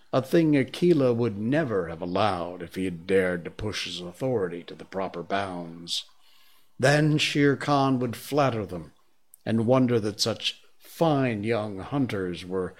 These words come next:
content to be led by a dying wolf and a man cub. "They tell me," Shere Khan would say,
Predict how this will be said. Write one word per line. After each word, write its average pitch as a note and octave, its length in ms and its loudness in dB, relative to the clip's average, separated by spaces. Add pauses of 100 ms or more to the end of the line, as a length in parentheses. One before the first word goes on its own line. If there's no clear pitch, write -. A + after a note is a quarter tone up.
(200)
content B2+ 560 0
to A2+ 60 -6
be G2+ 160 -4
led G2 440 0
by F2 180 -2
a F2+ 100 -6
dying F#2+ 720 -2
wolf G2 420 -2 (440)
and G#2 140 -2
a G#2+ 60 -2
man G#2 600 -2
cub. F2 480 -8 (1120)
"They C#2+ 300 -6
tell G#2+ 420 2
me," - 560 -8 (300)
Shere F2+ 320 -2
Khan F2 400 -6
would E2 160 -8
say, E2+ 340 -4